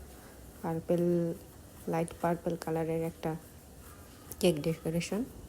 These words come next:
আশা করি আপনাদের এইভাবে কেক ডেকোরেশনটা ভালো লেগেছে। তো ধন্যবাদ সবাইকে আমার সাথে থাকার জন্য। আর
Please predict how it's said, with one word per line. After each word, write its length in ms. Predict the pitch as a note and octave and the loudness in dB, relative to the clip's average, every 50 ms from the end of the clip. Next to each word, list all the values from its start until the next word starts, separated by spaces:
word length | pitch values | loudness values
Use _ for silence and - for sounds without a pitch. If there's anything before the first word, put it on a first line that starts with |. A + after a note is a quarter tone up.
| - - - - - - - - | -12 -12 -12 -12 -14 -14 -4 -2
আশা 200 | F#3 F3+ - F#3 | -2 -2 0 -2
করি 260 | - - F3 F3 F3+ | -2 0 2 4 4
আপনাদের 480 | F3 F3 - - F3 F3 F3 E3+ F3 F3 - - - - - - - - - | 4 2 2 2 0 4 4 4 4 4 2 -6 -12 -12 -12 -12 -12 -2 4
এইভাবে 400 | G3 F#3 F3+ F3+ G3 F#3 - F#3 | 4 4 6 6 4 4 4 2
কেক 260 | - - F#3 F3+ F#3 | 4 4 4 4 6
ডেকোরেশনটা 600 | F#3 F3+ F3+ - F3+ F#3 F3+ - F#3+ F3+ F3 F#3+ F3+ | 4 4 4 6 4 4 6 4 4 4 4 4 4
ভালো 300 | F#3+ F#3+ F3+ F3 F3 F3 | 6 6 8 8 8 8
লেগেছে। 540 | F3 E3+ E3+ F3+ F3 F3 - - G#3+ C4+ D#4+ - - - - - - - - - - - - - - - - | 8 6 6 4 4 4 4 2 2 2 2 -2 -12 -16 -16 -16 -16 -16 -16 -16 -18 -18 -18 -18 -18 -6 0
তো 240 | F#3+ F#3 F3 F3 F3 | 4 6 6 6 6
ধন্যবাদ 460 | F3 G3 G3+ F#3+ F#3+ F#3+ G3 G3 - | 6 4 6 6 6 6 4 2 2
সবাইকে 560 | - G#3+ G3 G3+ G3+ G#3 - A3 A3+ C#4 D#4 D4 - - - - | 2 2 4 4 2 4 6 6 6 6 4 0 -4 -8 -4 -2
আমার 140 | F#3 F3+ F#3 | 0 0 0
সাথে 260 | - - F3+ F#3+ F#3 | 0 0 0 0 0
থাকার 340 | F3+ G3 F3+ F3+ - F3+ F3+ | 2 0 0 2 0 0 2
জন্য। 400 | - F#3+ F3+ F3+ F#3 F#3+ G#3+ C#4 - - - - - - - - - - - - | 4 4 4 4 4 4 2 2 0 -6 -14 -16 -16 -16 -16 -16 -16 -12 -4 -2
আর 360 | E3+ E3 D#3 D#3+ E3 E3 | 0 2 2 2 2 0